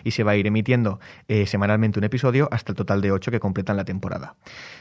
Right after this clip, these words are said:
Mm, es una recomendación porque la serie tiene bastante buena pinta y, y es, va a ser una de las, de las mejores series para acabar este año.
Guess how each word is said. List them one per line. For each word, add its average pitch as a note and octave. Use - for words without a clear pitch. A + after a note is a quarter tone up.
Mm, G#2+
es A#2
una C3
recomendación A#2
porque B2
la G2+
serie A2
tiene G2+
bastante G#2
buena A2
pinta B2
y, G#2
y F#2
es, F#2
va G2+
a G#2
ser G#2+
una G#2
de G#2
las, F#2+
de G2+
las F#2
mejores G2+
series A2
para F2+
acabar G2+
este -
año. -